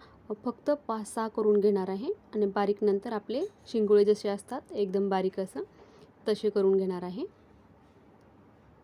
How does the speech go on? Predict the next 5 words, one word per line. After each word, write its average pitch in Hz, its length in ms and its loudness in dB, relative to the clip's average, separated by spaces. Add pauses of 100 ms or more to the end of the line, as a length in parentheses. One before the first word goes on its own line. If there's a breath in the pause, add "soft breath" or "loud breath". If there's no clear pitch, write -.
(3000)
हे 220 60 0
बघा, 202 280 -2
मी 277 160 -2
असे 233 320 -2 (500 loud breath)
जाडसर 202 360 -2